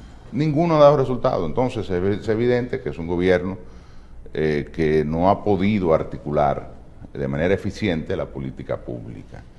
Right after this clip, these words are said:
Y ya se le han dado cuatro años prácticamente de chance para que se alineen, porque entendíamos que había,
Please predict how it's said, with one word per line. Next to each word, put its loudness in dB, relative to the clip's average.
Y -4
ya 4
se -2
le 0
han -2
dado 4
cuatro 4
años 2
prácticamente -2
de 2
chance -2
para 0
que -2
se -6
alineen, -4
porque -4
entendíamos -2
que 0
había, 2